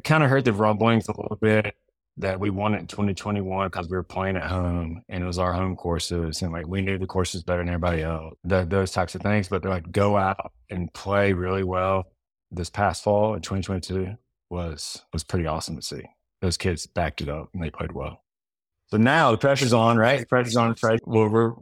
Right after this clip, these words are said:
you know, we'll go do it again. Try to go do it again in Sheridan next year in the fall. And then we have this group of girls right now. That, we have ten girls on the golf team, which is the most girls we've ever had.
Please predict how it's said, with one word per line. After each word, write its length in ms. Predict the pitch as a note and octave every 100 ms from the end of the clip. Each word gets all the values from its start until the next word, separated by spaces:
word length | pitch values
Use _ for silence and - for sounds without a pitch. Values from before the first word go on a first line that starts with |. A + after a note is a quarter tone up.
| B2
you 80 | G#2+
know, 100 | G#2+
we'll 140 | A#2
go 120 | A#2+
do 200 | A#2+ B2+
it 60 | B2
again. 300 | A#2 A#2+ A#2+
Try 200 | A2+ A2
to 80 | A#2
go 80 |
do 240 | A2+ G#2+ A#2
it 40 |
again 300 | A2+ A#2 A#2
in 60 | A2
Sheridan 500 | - G#2 G#2+ A2+ G#2+
next 300 | G2+ - G2
year 340 | F#2+ G#2 A#2 - _ _
in 180 | - G2+
the 80 | G2+
fall. 440 | - F#2 F#2+ G2+
And 120 | F#2+ G2
then 240 | G2+ E2+
we 140 | A2
have 140 | A2+ B2+
this 180 | B2+ -
group 340 | G2+ G#2+ G#2
of 160 | F#2 F2
girls 400 | F#2+ F#2 F#2 E2+
right 160 | E2
now. 300 | F2 F2+ E2+ -
That, 320 | E2 - - -
we 80 | A2
have 100 | -
ten 260 | A2 A2
girls 280 | G2 F#2+ F#2
on 60 | G2
the 40 |
golf 240 | F2 F2
team, 180 | - G#2
which 180 | G2 -
is 60 | F2
the 60 |
most 220 | F2+ F2+
girls 180 | - E2+
we've 120 | E2+
ever 200 | F2 E2
had. 240 | D2+ D2